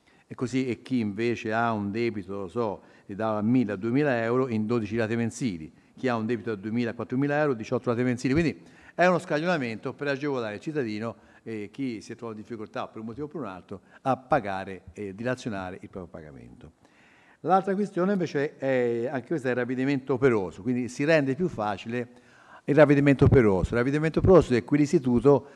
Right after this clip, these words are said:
che, eh, concede al cittadino che si ri-, ri-, si, in qualche modo si rende conto che ha sbagliato o non ha pagato in tempo utile un tributo, può fare il ravvedimento operoso a, volontario,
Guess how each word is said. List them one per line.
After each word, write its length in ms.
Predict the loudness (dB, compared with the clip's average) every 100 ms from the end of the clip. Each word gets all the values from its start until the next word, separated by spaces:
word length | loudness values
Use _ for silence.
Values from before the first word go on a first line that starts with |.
| -20
che, 140 | -4 -2
eh, 720 | 0 -2 -2 -2 -2 -4 -8
concede 640 | -8 -4 -2 2 4 4
al 60 | 2
cittadino 640 | -4 -2 0 0 0 -2 -6
che 360 | -2 -2 -2 -12
si 160 | -8 -2
ri-, 260 | -2 0
ri-, 340 | 0 2 2 0
si, 220 | -2 -2
in 60 | 0
qualche 200 | -4 0
modo 500 | 2 4 2 0 -14 -12
si 140 | 2
rende 200 | 4 4
conto 560 | 4 2 2 -6 -12 -14 _
che 340 | 0 0 -2 -16 -20 _
ha 120 | -2
sbagliato 720 | 0 2 2 6 8 8 6 -2
o 420 | -6 -4 0 2
non 200 | 2 2
ha 100 | 0
pagato 540 | 2 6 8 6 4
in 80 | -2
tempo 380 | -2 -2 0 0
utile 300 | 0 -2 -2
un 100 | -2
tributo, 640 | 0 0 0 4 4 4 -4 -20 -20 _
può 360 | 4 6 6 2
fare 360 | 2 4 4
il 60 | 2
ravvedimento 460 | -2 0 2 2
operoso 600 | 0 4 4 4 0 -2 2
a, 200 | 2 6
volontario, 920 | 6 6 6 4 4 6 6 4